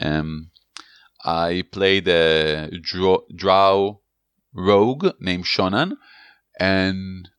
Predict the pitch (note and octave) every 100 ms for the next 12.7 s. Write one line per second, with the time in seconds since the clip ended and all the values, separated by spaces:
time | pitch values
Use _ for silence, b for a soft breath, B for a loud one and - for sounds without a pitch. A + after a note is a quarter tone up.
0 | - A2 G2+ - D3+ D3+ C#3+ C#3+ C3 B2+
1 | B2+ A#2 - G#2 A2 C#3+ D#3+ - E2+ E2+
2 | F2+ - F2 G#2 G2+ F#2+ F#2+ G#2 D3 C3+
3 | F#2 G2+ G#2+ - C#3+ _ _ _ _ _
4 | _ _ _ _ _ _ _ F#2+ G#2+ A2
5 | A2 A2 A2 G#2+ A2 A2 G#2+ G#2 G2 F#2
6 | F#2+ F#2+ F#2 F#2+ - F#2+ F#2 F2 - D#2+
7 | D#2 D2+ D#2+ _ _ - F#2+ - F#2 E2+
8 | E2+ - C2+ - b b b b b b
9 | b - - G#2+ F#2+ F#2+ G#2 G#2+ A2 A#2+
10 | C3+ C#3+ C3 G2+ G#2+ - - - G2+ G#2
11 | - F#2+ G2+ G2+ G#2 - A2+ A2+ A2 G#2+
12 | G#2 - G#2+ G#2 G#2 F#2+